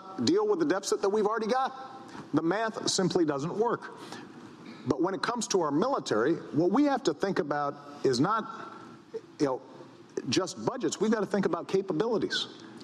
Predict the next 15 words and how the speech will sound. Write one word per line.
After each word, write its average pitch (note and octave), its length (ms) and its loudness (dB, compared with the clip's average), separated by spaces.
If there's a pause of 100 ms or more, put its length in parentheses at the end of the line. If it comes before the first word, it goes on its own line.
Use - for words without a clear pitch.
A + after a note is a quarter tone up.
(160)
We E3 100 6
need G#3 140 6
to F3+ 60 4
be F3 100 6
thinking F3 320 2
about E3+ 200 2
cybersecurity. D3+ 680 2
We A#2 100 6
need E3 160 6
to E3 40 4
th-, - 380 -2
be D3 80 6
thinking D3 320 2
about C3+ 200 2
space. - 640 0